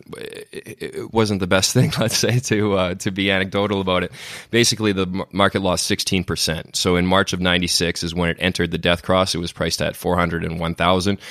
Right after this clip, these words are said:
And, and, and, I mean, numbers, um, kind of don't tell the whole story here, but the percentages will in a second.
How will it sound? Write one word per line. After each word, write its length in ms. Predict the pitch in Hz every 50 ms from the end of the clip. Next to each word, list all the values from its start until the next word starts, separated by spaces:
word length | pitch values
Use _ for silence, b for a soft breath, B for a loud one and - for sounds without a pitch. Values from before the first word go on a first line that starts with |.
| B B B B B
And, 260 | - 80 90 90 69
and, 180 | 90 101 69 64 69 98
and, 100 | 98 98
I 20 |
mean, 320 | 92 92 90 85 85 - -
numbers, 600 | - - 85 87 85 87 85 82 - - - - - -
um, 480 | - 85 82 80 80 80 80 - - - - - - - - _ _ _ -
kind 220 | - 92 87 85
of 120 | 85 80 -
don't 180 | 92 92 87
tell 140 | - 98 92
the 80 | 90 87
whole 180 | - 85 85
story 300 | - - - 90 90 90
here, 140 | 95 98 92 82
but 80 | - -
the 60 | -
percentages 520 | - - 92 87 80 78 - 80 82 80
will 220 | 85 85 82 85 85
in 80 | 82
a 40 | 78
second. 340 | - - 87 85 98 90